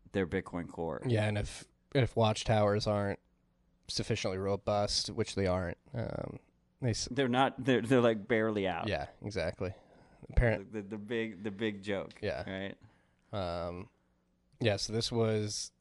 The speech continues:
Speaker 2: this bug was introduced in, um, let me get the paper, in, uh,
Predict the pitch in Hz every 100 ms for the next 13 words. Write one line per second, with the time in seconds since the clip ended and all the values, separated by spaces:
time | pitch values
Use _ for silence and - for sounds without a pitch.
0 | _ - _ - 110 104 120 117 117 107
1 | 104 107 104 104 101 98 - - _ _
2 | _ _ - _ _ 127 - 113 98 110
3 | 104 104 - - - - 110 104 101 98
4 | 98 98 98 - - 101 87 82 80 -
5 | - - - - - - - - - -
6 | 67 - - - - - 101 98 95 95
7 | 90 - _ _ _ _ _ _ _ _
8 | _ _ _ _ - - 104 92 90 85
9 | 82 82 85